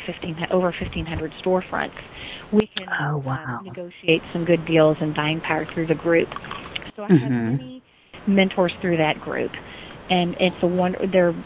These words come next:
Speaker 1: business store owners in different cities.
Speaker 2: Mm-hmm.
Speaker 1: And they've been one, just a wonderful, wonderful group to be a part of. Um, and within that group, there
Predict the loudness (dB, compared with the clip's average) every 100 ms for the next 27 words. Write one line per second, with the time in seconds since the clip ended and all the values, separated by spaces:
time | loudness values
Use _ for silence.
0 | -2 -2 0 -4 0 0 2 0 -2 -2
1 | -2 -4 -4 -4 -8 -2 0 2 0 -2
2 | -10 -18 -18 -18 -6 -2 0 0 -2 -6
3 | -8 -8 -8 -2 0 0 0 0 0 -2
4 | -6 -6 0 0 0 0 0 2 0 0
5 | 0 0 -4 -4 -4 0 0 0 -4 -4
6 | -4 2 4 4 2 0 -8 -14 -18 -18
7 | -12 0 2 2 2 2 4 4 4 4
8 | 6 4 2 0 2 2 0 2 4